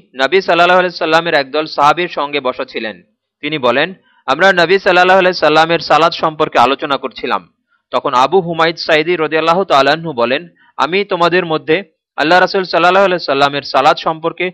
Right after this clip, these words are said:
অধিক স্মরণ রেখেছি। আমি তাকে দেখেছি, সালাত শুরু করার সময় তিনি তাকবীর বলে দু হাত কাঁধ বরাবর উঠাতেন, আর যখন রুকু করতেন তখন দু হাত দিয়ে হাঁটু শক্ত করে ধরতেন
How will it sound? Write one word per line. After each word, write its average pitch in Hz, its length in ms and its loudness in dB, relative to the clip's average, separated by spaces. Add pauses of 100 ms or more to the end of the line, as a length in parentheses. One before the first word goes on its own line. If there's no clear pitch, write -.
(280)
অধিক 165 240 0
স্মরণ 143 280 0
রেখেছি। 127 380 -6 (440)
আমি 143 220 -2
তাকে 147 260 0
দেখেছি, 131 380 -6 (420)
সালাত 180 320 2
শুরু 190 240 0
করার 165 260 2
সময় 127 360 -4 (300)
তিনি 170 140 -6
তাকবীর 160 440 0
বলে 151 260 2 (320)
দু 175 160 -4
হাত 175 280 2
কাঁধ 160 220 2
বরাবর 139 420 2
উঠাতেন, 127 380 -6 (920)
আর 123 180 2
যখন 127 300 -2
রুকু 131 220 -6
করতেন 160 340 -2 (420)
তখন 131 280 0 (340)
দু 156 180 -2
হাত 170 240 4
দিয়ে 156 280 -2
হাঁটু 143 360 -2
শক্ত - 300 -2
করে 135 220 -2
ধরতেন 131 360 -4